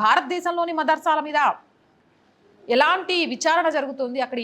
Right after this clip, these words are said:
ఏం బోధిస్తున్నారు, ఏంటి అనే దాని మీద ఏం చర్యలు తీసుకుంటున్నారు? తీసుకోకపోతే, ఈరోజు బంగ్లాదేశ్ని ఉదాహరణగా చూసి నేర్చుకోకపోతే, రేపు భారతదేశంలో ఏం జరుగుతుంది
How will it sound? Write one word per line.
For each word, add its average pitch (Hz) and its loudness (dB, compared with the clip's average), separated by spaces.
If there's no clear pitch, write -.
ఏం 302 0
బోధిస్తున్నారు, 269 -2
ఏంటి 269 -6
అనే 262 -4
దాని 247 -4
మీద 262 0
ఏం 285 0
చర్యలు 294 -2
తీసుకుంటున్నారు? 220 -6
తీసుకోకపోతే, 320 0
ఈరోజు 262 2
బంగ్లాదేశ్ని 339 0
ఉదాహరణగా 320 2
చూసి 311 -10
నేర్చుకోకపోతే, 302 -2
రేపు 220 -4
భారతదేశంలో 262 -2
ఏం 285 -2
జరుగుతుంది 247 -6